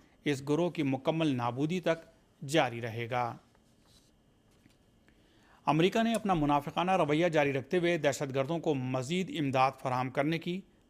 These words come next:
درخواست کی ہے۔ پریس ٹی وی کے مطابق، امریکی صدر باراک اوباما نے دہشت گرد گروہ داعش کے خلاف امریکہ کی سرپرستی میں قائم کیے گئے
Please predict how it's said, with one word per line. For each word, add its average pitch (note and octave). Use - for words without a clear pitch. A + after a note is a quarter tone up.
درخواست D3+
کی A#2+
ہے۔ A#2+
پریس F3
ٹی F#3+
وی G#3
کے G3
مطابق، D3
امریکی D3+
صدر C#3+
باراک C3
اوباما B2+
نے E3+
دہشت C#3+
گرد C#3
گروہ C3+
داعش C3
کے -
خلاف C3
امریکہ C#3
کی D3+
سرپرستی C3+
میں E3+
قائم C3
کیے B2+
گئے D3